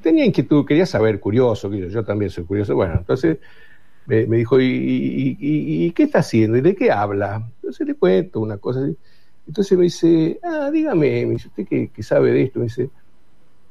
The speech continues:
"¿cuál es la ma-, la, la característica más importante para un líder?".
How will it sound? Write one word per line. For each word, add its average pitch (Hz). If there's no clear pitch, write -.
"¿cuál 330
es 156
la 117
ma-, 92
la, 113
la 110
característica 117
más 131
importante 120
para 104
un 110
líder?". 98